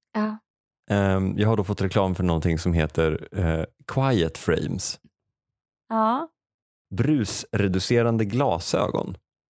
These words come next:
Speaker 2: med blåljusfilter.
Speaker 1: Mhm.
Speaker 2: För inre lugn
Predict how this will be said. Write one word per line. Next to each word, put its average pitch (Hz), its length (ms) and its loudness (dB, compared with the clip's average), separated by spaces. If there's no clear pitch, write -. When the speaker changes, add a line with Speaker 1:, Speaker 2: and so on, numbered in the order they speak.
Speaker 2:
med 95 100 0
blåljusfilter. 95 840 0
Speaker 1:
Mhm. 233 320 0
Speaker 2:
För - 140 0
inre 139 340 2
lugn 92 480 2